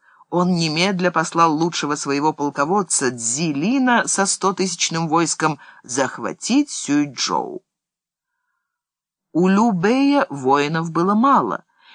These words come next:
и он расположился лагерем, прикрывшись с тыла горой и рекой.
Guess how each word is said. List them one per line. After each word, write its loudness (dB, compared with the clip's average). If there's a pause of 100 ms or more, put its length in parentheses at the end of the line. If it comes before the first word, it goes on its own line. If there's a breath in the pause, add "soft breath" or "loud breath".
(200 soft breath)
и 0
он 2
расположился 0
лагерем, 0 (220 loud breath)
прикрывшись 0
с 0
тыла 0
горой 0
и -4
рекой. -8